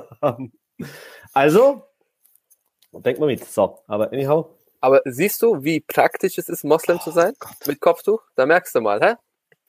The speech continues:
Speaker 2: Erstmal auslachen,
Speaker 1: Tja,
Speaker 2: hier Islamisierung,
Speaker 1: in Zeiten wie diesen
Speaker 2: Islamisierung.
Speaker 1: Gibt,
Speaker 2: Ja,
Speaker 1: gibt's
Speaker 2: das
Speaker 1: da,
Speaker 2: sieht
Speaker 1: gibt's,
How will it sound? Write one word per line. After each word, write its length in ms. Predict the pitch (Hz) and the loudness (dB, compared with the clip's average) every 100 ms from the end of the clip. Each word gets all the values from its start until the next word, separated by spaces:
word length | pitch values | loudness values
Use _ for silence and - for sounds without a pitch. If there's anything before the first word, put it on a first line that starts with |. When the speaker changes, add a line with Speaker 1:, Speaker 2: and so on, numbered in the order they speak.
| - | 0
Speaker 2:
Erstmal 340 | 165 185 156 | 0 2 4
auslachen, 420 | 160 240 233 247 | 4 4 2 2
Speaker 1:
Tja, 140 | 156 135 | 2 2
Speaker 2:
hier 100 | 180 | 2
Islamisierung, 380 | - 170 165 | 0 -2 -2
Speaker 1:
in 80 | 175 | 2
Zeiten 140 | 214 185 | 2 2
wie 60 | 160 | 0
diesen 80 | |
Speaker 2:
Islamisierung. 480 | 175 165 160 233 262 - _ _ _ _ | 0 -2 -4 -4 -6 -8 _ _ _ _
Speaker 1:
Gibt, 120 | - | -2
Speaker 2:
Ja, 100 | 151 147 | 2 4
Speaker 1:
gibt's 140 | 127 | 4
Speaker 2:
das 80 | 151 | 4
Speaker 1:
da, 60 | |
Speaker 2:
sieht 80 | |
Speaker 1:
gibt's, 20 | 131 | 2